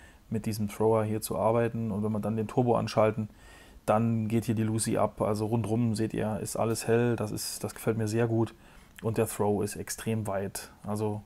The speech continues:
das macht richtig Spaß, mit der R fünfzig hier zu arbeiten. Und bei dem kalten Wetter wird die Hand auch immer schön warm. Also mein persönliches Fazit zur Sieger ist, ähm, ist ein sehr feines Stück Technologie, mal wieder super verpackt in diesem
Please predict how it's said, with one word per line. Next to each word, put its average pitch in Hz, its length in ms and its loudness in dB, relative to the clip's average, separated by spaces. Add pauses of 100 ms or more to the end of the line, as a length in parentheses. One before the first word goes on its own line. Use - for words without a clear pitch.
(120)
das - 500 -6
macht 107 300 -2
richtig 120 260 -2
Spaß, 107 400 0
mit 117 160 -4
der 107 160 -2 (460)
R - 160 2
fünfzig - 540 -4
hier 110 140 -2
zu 90 160 -4
arbeiten. 113 600 2
Und 101 720 -4
bei 107 80 0
dem 113 140 0
kalten 117 320 2
Wetter 107 360 -2
wird 113 140 -4
die 117 100 0
Hand 113 160 0
auch 101 140 -2
immer 107 240 -4
schön 104 260 -4
warm. 117 280 2 (1400)
Also 131 180 2
mein 131 160 4
persönliches 117 500 0
Fazit - 640 -2
zur 110 200 -4
Sieger 135 580 2
ist, - 380 -6
ähm, 117 400 -2 (220)
ist - 100 -14
ein 110 100 -4
sehr 113 200 -2
feines 117 400 -2
Stück - 400 -8 (920)
Technologie, 131 600 4
mal 131 180 6
wieder 117 420 4
super 117 280 0
verpackt - 560 4
in 120 100 0
diesem 110 420 -2